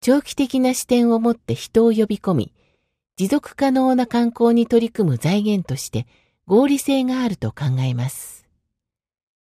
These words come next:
観光の発展を考えたときに、宿泊税も含めて新たな財源確保策を検討すべきです。回答。これまで国費や民間資金の獲得に加え、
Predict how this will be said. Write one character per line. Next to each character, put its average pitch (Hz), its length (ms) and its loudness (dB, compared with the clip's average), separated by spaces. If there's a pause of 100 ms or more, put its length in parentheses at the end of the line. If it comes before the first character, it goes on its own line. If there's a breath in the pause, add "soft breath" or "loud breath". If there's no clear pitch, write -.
(140)
観 262 180 -2
光 285 300 2
の 269 100 0
発 254 220 -4
展 254 280 2
を 240 60 -2
考 262 300 -2
え 269 120 -2
た 160 140 -6
と 123 120 -6
き 127 160 -4
に、 107 180 -4 (480)
宿 - 240 -6
泊 269 280 -2
税 185 180 2
も 143 120 0
含 - 300 -6
め 220 100 0
て 131 220 -2 (360 soft breath)
新 294 240 0
た 202 140 0
な 139 120 0
財 220 300 -2
源 269 220 -2
確 262 220 -8
保 262 160 -4
策 170 320 -6
を 104 60 -6
検 196 340 -4
討 196 140 -2
す - 120 -6
べ 180 120 -2
き - 120 -12
で 101 140 -6
す。 - 400 -18 (1300)
回 185 180 -4
答。 151 560 -2 (1000)
こ 202 120 0
れ 240 120 4
ま 233 140 4
で 135 180 0 (500)
国 285 140 0 (160)
費 160 140 -4
や 123 200 0
民 220 240 0
間 302 280 -2
資 - 120 -8
金 190 240 0
の 143 100 2
獲 - 280 -6
得 214 240 -4
に 190 140 0
加 156 320 0
え、 143 160 -2